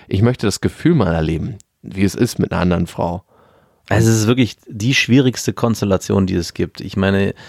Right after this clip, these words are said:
Speaker 2: ich hatte in meiner Schulzeit damals auch ein Pärchen oder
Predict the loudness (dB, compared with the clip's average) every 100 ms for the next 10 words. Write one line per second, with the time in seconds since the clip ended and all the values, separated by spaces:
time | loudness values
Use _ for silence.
0 | -20 -20 -20 _ -6 0 2 4 4 4
1 | 4 4 4 2 -2 -4 0 2 2 2
2 | 2 2 2 2 0 -2 -2 -4 -20 -20
3 | -20 -20 _ -8 0 2 2 2 0 2
4 | 0 0